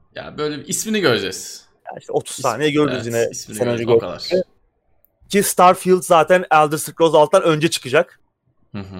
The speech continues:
Speaker 2: Hani bir şey göreceksek önce ondan görmemiz lazım ama daha esameleri okunmuyor. Bilmiyorum artık zaten Bethesda ne yapsa da çok heyecan duymuyorum ben.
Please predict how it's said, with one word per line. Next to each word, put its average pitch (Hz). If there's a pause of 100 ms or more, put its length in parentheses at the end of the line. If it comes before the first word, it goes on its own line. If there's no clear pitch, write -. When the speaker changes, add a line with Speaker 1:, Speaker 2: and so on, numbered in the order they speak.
Speaker 2:
Hani 120
bir -
şey 135
göreceksek 135
önce 147
ondan 147
görmemiz 131
lazım 139
ama 160
daha 139
esameleri 139
okunmuyor. 131 (920)
Bilmiyorum 123
artık 120
zaten 117 (380)
Bethesda 117
ne 113
yapsa 107
da 113
çok -
heyecan 113 (240)
duymuyorum 107
ben. 123